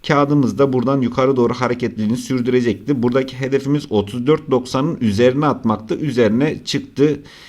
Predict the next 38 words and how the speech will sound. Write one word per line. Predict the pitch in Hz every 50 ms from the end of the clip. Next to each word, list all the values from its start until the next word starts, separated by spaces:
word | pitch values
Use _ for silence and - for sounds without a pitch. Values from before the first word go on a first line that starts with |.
| - - -
E, | 107 104 104
otuz | - 127 127 127 - 131 120 120
beş | 135 143 139 -
altmış, | - 117 117 - 117 117 113 - - - - - -
e, | - 101 98 95 95 90
son | 92 - - 127 123
fiyat | 113 - - 107 101 110 104 107
olarak | 95 95 92 92 101 98 -
kapandı | - 127 123 123 135 127 127 131 123
arkadaşlar. | 117 107 101 98 98 98 98 101 139 - - - - _ _
Bundan | 120 135 135 139 139 131
sonra | 127 - 113 101 98 98 107
Borsa | 120 123 120 120 123
İstanbul | 120 123 - 123 113 98 95 98
yukarı | 113 110 123 120 101 98
tepki | - 117 - - - 107
alırsa | 110 120 104 95 95 - 127 123 107
biz | 110 107 -
de | 113 104 104
buradan | 107 107 120 120 113
doğru | 101 98 98 107
yukarı | 117 110 98 - 117 113 110 113 101
doğru | 101 98 104 123 127 127 - - - - - _
hareketliliğimizi | - 113 110 117 - 123 107 - - 113 110 101 101 98 92 95
sürdürmeye | 98 - 120 123 120 120 123 123 120 113 110 113 101 110
çalışacağız. | - 131 123 120 120 123 151 143 139 147 151 151 147 147 - - - - - - - - - _ _
Eğer, | - 120 127 131 131 123
e, | 110 95 95 104 101 98 98 95 95 95
kötü, | - 131 120 127 151 147 131 - -
olası | 58 98 107 110 110 113 110 113 - - 131 117 110
bir | 110 98
kötü | - - 107 - -
senaryo | - - 131 127 127 117 107 110 113
olursa | 123 139 139 139 - 107 107
da | 131 139
otuz | - 113 110 107 - 123 123 117
dört | 127 147 160 151 - 120
doksandan, | 123 117 120 - - 123 123 123 131 147 160 175